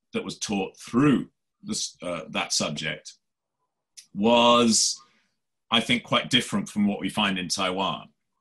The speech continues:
So in Taiwan, you know, why was Taiwanese history introduced into the curriculum? Uh,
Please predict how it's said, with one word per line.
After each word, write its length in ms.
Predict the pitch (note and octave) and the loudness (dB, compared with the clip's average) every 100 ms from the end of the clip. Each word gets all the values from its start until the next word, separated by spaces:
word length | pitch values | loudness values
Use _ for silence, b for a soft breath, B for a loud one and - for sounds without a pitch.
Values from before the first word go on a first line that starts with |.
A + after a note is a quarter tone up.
| _ - | _ -4
So 180 | B2 | 2
in 100 | A2+ | 4
Taiwan, 680 | A2 B2+ B2 C#3+ E3 A2+ E2 | 4 2 4 4 4 4 2
you 60 | G2 | -2
know, 80 | F2+ | -2
why 340 | D#2 A2 C3 | 0 2 4
was 180 | C3 - | 2 0
Taiwanese 460 | C3+ B2+ B2+ A#2+ - | 0 2 2 0 -2
history 260 | - C3 | -2 2
introduced 480 | A#2 - A2 A#2 - | 2 2 0 0 0
into 260 | A2 - A2 | -4 -2 -6
the 100 | G#2+ | -6
curriculum? 640 | - A2+ - G#2+ A2 A2 b b b b - | -4 -4 -2 -2 0 -2 b b b b -2
Uh, 520 | G2 F2+ E2 D2+ D2 | 0 2 0 -4 -8